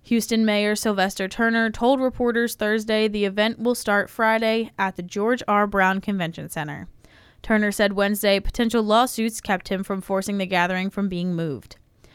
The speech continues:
It's supposed to feature Texas Governor Greg Abbott, U S Senator Ted Cruz, and former President Donald Trump. Turner previously canceled the Texas Republican Party convention in twenty twenty, citing the covid pandemic.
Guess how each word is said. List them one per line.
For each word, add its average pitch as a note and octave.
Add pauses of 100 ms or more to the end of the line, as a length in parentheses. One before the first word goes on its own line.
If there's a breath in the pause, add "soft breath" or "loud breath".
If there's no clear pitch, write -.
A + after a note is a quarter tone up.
(220 soft breath)
It's G3+
supposed G#3+
to A3
feature G#3
Texas G3
Governor F#3
Greg F#3
Abbott, G#3
U C#4
S C4+
Senator A3
Ted F#3+
Cruz, A#3
and A3+
former A3
President F#3+
Donald E3
Trump. - (640 soft breath)
Turner G#3+
previously A3+
canceled B3+
the A#3
Texas C4+
Republican A#3
Party G3+
convention G#3+
in G3+
twenty A#3
twenty, G#3
citing F#3
the F3+
covid F3
pandemic. D3+